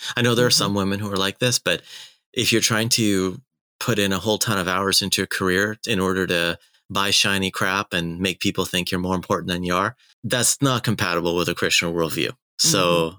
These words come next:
Speaker 1: you know, maybe being a bit mean there, but
Speaker 2: Yeah. And so, and along those lines, you know, divorce has really harmful effects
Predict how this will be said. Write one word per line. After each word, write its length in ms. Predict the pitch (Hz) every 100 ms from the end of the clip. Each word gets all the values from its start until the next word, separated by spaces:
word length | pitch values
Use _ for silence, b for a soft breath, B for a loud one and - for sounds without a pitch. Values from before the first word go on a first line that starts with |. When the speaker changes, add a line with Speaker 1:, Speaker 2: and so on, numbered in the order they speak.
| _
Speaker 1:
you 80 | 101
know, 140 | 82 -
maybe 200 | 87 95
being 220 | 90 87 87
a 40 |
bit 160 | 90 95
mean 280 | 90 87 87
there, 180 | 82
but 180 | - 78 _ -
Speaker 2:
Yeah. 240 | 180 196 -
And 140 | 190
so, 340 | - 214 190 180
and 220 | - 190
along 400 | 185 175 185 202
those 200 | 202 170
lines, 440 | 170 180 170 151 156
you 80 | 160
know, 60 |
divorce 440 | 143 143 165 165 -
has 420 | 165 151 143 139 _ _ _ _ _ -
really 480 | 165 190 196 170 165
harmful 460 | 160 156 143 151
effects 400 | 143 143 139 -